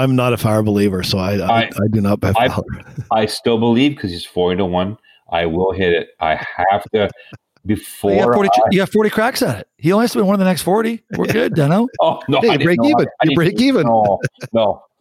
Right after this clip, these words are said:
Speaker 2: He owes me. He owes me.
Speaker 3: Yeah, Fowler owes me too. Fowler
Speaker 2: Oh,
Speaker 3: definitely owes
Speaker 2: I
Speaker 3: me.
Speaker 2: love him too. He's so much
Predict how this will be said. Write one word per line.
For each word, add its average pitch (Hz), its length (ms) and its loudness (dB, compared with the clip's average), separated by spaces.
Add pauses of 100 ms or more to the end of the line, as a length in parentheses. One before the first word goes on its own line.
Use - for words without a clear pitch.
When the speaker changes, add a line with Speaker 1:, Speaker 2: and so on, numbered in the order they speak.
(120)
Speaker 2:
He 143 220 0
owes 120 280 0
me. 104 320 -4
He 117 160 0
owes 110 300 -2
me. 95 260 -8 (680)
Speaker 3:
Yeah, 104 260 -10
Fowler 139 380 0
owes 135 200 2
me 120 160 2
too. 107 400 0 (460)
Fowler 123 280 2
Speaker 2:
Oh, 117 140 2
Speaker 3:
definitely 107 400 -4
owes 98 200 -4
Speaker 2:
I - 100 2
Speaker 3:
me. 131 60 2
Speaker 2:
love 139 260 2
him 95 180 -2
too. 123 140 -2
He's 104 120 -2
so 151 80 0
much 147 200 -4